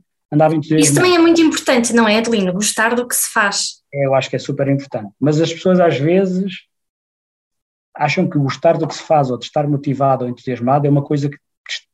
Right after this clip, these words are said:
Speaker 1: que é externa, que vem, "Ah, ah, o meu chefe tem que me motivar, o meu chefe não é bom a motivar-me."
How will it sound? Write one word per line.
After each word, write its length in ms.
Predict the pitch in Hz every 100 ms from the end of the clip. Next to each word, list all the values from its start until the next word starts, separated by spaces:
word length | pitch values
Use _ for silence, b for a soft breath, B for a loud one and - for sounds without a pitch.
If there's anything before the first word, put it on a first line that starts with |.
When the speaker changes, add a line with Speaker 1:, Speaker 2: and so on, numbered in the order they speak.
| _ _ _ _
Speaker 1:
que 100 | -
é 20 | 135
externa, 500 | - 147 131 113 107
que 80 | 127
vem, 280 | 123 139 -
"Ah, 180 | 127 139
ah, 180 | - 160
o 60 | 135
meu 100 | 131
chefe 260 | - 170
tem 120 | 175 160
que 100 | 147
me 220 | 143 143 _ _ _ _
motivar, 300 | 143 147 123
o 60 | 160
meu 60 |
chefe 200 | 143 185
não 60 | 190
é 60 | 139
bom 180 | 151
a 40 | 180
motivar-me." 420 | 143 131 123 123